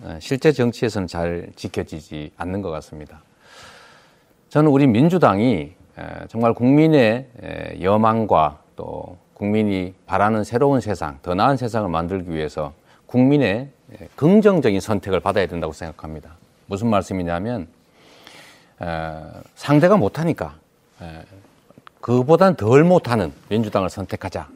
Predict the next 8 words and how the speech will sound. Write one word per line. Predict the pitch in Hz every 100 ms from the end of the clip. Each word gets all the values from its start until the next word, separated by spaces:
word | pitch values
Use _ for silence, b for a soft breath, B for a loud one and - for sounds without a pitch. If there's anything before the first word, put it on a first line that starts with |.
| -
이런 | - 104 92 98
반사이익 | - 117 127 160 160 135
정치를 | - 90 - 87
이제는 | 82 90 82
그만둘 | 85 87 85
때가 | 113 95
됐다고 | 80 110 107 85
생각합니다. | 82 82 80 78 78